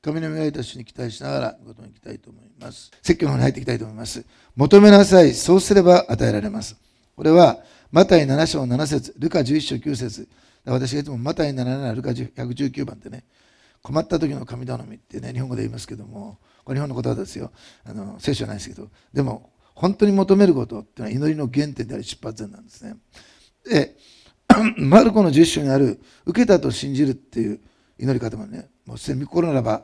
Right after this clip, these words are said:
答えられたと信じなさいって受け取るっていう信仰があるんですけども、でも、まず最初は求めなさいから始まる。これ原点なんです。で、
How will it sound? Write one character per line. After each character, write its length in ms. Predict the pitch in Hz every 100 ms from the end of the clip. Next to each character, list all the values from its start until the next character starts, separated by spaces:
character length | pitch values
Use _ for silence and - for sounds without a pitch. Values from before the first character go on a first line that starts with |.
| _
答 220 | 113 131
え 60 | 151
ら 80 |
れ 80 | 156
た 80 | 127
と 200 | 117 110 _ _ _
信 180 | - 117
じ 60 | 113
な 80 | 113
さ 120 | 131
い 40 |
っ 20 |
て 100 | -
受 100 | 123
け 40 | 120
取 180 | 160 135
る 40 |
っ 20 |
て 80 | -
い 40 |
う 20 | -
信 160 | -
仰 80 | 117
が 60 | 110
あ 20 |
る 60 |
ん 40 | 107
で 60 |
す 80 | 113
け 80 | -
ど 80 | -
も、 180 | - - _ _ -
で 100 | 170
も、 160 | 147 _ _
ま 240 | 120 160
ず 120 | 240 247
最 240 | 214 175
初 120 | 165
は 60 | 175
求 200 | 139 139
め 80 | 131
な 100 | 123
さ 120 | 117
い 40 |
か 80 | 113
ら 80 | 113
始 80 | -
ま 80 |
る。 60 | - _ _ _ _ _
こ 100 | 170
れ 80 | 135
原 180 | 170 208
点 180 | 139
な 80 | -
ん 80 | -
で 60 | _
す。 60 | _ _ -
で、 220 | 69 -